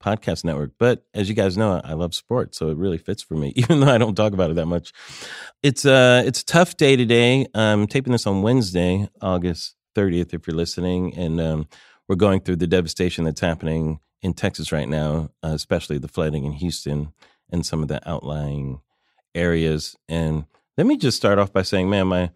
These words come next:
my heart really goes out to everybody there. Thoughts and prayers and all those things. And, and just, you know, Texas, we're, we're looking out for you right now. I mean, I, I'm so inspired by all the people that are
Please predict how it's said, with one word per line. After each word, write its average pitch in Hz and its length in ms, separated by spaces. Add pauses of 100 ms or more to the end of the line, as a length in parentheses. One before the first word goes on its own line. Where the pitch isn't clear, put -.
(420)
my 135 140
heart 113 200
really 104 360
goes 82 220
out 80 220
to - 160
everybody 76 400
there. 73 400 (200)
Thoughts - 360
and 78 120
prayers 76 440
and 78 100
all 85 160
those 78 220
things. 76 360
And, 73 220 (640)
and 80 120
just, 110 260 (380)
you 113 120
know, 98 100
Texas, 127 500
we're, 127 240 (160)
we're 107 280
looking 127 320
out 127 180
for 120 100
you 98 140
right 82 240
now. 78 260
I 78 120
mean, 82 360 (280)
I, 104 240
I'm 107 160
so 139 260
inspired 117 540
by 85 280 (480)
all 98 160
the 98 80
people 92 480
that 80 200
are 73 360